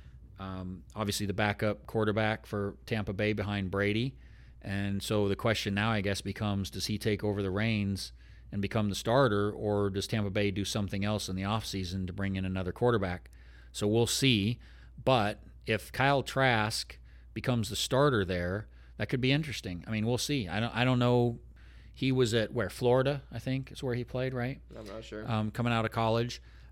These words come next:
Speaker 1: you know, and had, I mean, he was, he was pretty decent. So it's gonna be interesting to see how he does in the N F L. There's not a lot of his pro uniform stuff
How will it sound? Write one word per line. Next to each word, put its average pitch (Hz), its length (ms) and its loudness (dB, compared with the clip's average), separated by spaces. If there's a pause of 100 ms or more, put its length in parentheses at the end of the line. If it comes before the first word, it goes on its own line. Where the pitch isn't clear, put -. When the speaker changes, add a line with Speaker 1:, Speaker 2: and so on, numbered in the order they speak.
(340)
Speaker 1:
you 151 80 0
know, 139 220 0
and 131 120 0
had, 139 260 4
I 120 80 0
mean, 127 120 2
he 143 100 2
was, 151 200 0
he 139 120 0
was 165 100 0
pretty 170 280 2
decent. 127 420 2
So 147 100 -2
it's 135 80 -2
gonna 160 160 0
be 139 100 4
interesting 135 360 0
to 107 80 -2
see 123 220 -4
how 110 160 -2
he 117 120 -2
does 113 300 0
in 110 80 -4
the 104 100 -2
N 101 100 -2
F 98 140 -6
L. 117 140 0
There's 104 160 0
not 127 200 2
a 139 40 2
lot 117 320 4
of 98 80 -2
his 107 160 -4
pro 117 240 0
uniform 107 560 -2
stuff 110 360 -4